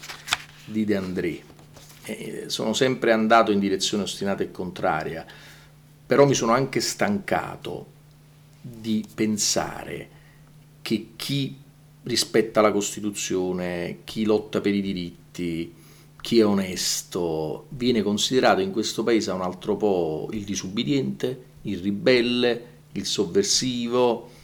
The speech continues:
il, che ne so, il contrario. Cioè, noi non possiamo diventare il paese la normale devianza, cioè che i normali li fanno passare per, eh, appunto, ribelli e i deviati diventano normali. E poi lei ha toccato un tassello importante, che è il coraggio.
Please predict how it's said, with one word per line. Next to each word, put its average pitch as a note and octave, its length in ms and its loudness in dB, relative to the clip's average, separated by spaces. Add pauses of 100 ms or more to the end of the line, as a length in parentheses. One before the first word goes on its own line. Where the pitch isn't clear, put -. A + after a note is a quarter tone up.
(160)
il, G2 560 0
che D2+ 60 -6
ne D2+ 80 -2
so, - 140 -10
il - 220 -10
contrario. C3+ 540 -6 (300)
Cioè, A2 180 0
noi D#3 80 4
non B2 160 4
possiamo C3 440 4
diventare F#2 460 2
il E2+ 100 -2
paese F#2 280 -2
la F2 120 0
normale F2 440 -4
devianza, - 640 -6 (440)
cioè F#2+ 260 2
che - 80 -4
i G2 60 2
normali A2 560 6
li G2 80 0
fanno F#2+ 320 -2
passare F2 500 2
per, F2+ 320 -2
eh, F#2 320 -2
appunto, G#2 540 -4
ribelli A2+ 960 4
e A#2+ 100 -4
i A#2 60 2
deviati A2 400 4
diventano F2 420 -4
normali. C2 440 -12 (440)
E - 80 -18
poi - 140 8
lei D3+ 120 12
ha C#3 100 8
toccato F2 500 0
un G#2 140 0
tassello A#2 960 2
importante, G2+ 800 -4
che A2+ 80 0
è - 20 6
il A2+ 120 0
coraggio. - 640 -8